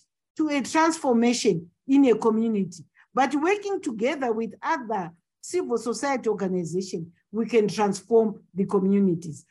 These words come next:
But for those households that we are working with, we can also confirm that we give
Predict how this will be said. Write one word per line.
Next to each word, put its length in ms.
But 140
for 240
those 220
households 440
that 220
we 160
are 100
working 400
with, 220
we 280
can 340
also 320
confirm 640
that 220
we 140
give 440